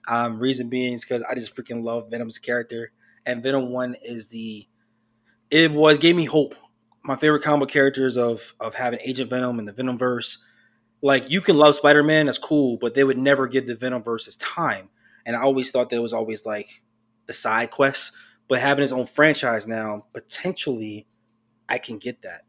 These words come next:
And I really, really enjoyed the film so much. I'm a big Tom Hardy fan also. Um,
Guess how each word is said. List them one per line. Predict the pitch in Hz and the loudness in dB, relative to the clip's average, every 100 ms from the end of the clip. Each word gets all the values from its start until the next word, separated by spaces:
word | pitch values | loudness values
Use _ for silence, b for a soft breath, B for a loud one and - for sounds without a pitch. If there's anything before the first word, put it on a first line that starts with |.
| _ | _
And | 107 | -12
I | 98 139 113 | -4 -4 -4
really, | 117 123 | -4 -4
really | 113 120 110 | -4 -6 -8
enjoyed | 104 - 107 104 | -10 -8 -8 -8
the | - | -16
film | - 107 104 | -14 -12 -12
so | - 104 | -12 -12
much. | 104 101 - - B B | -12 -12 -14 -16 B B
I'm | 120 | -4
a | |
big | 131 131 | -2 -2
Tom | 120 | -4
Hardy | 104 113 110 | -6 -8 -8
fan | 107 107 | -10 -10
also. | 107 - 110 - B B B B | -8 -8 -8 -10 B B B B
Um, | 117 117 107 98 | -4 -4 -6 -12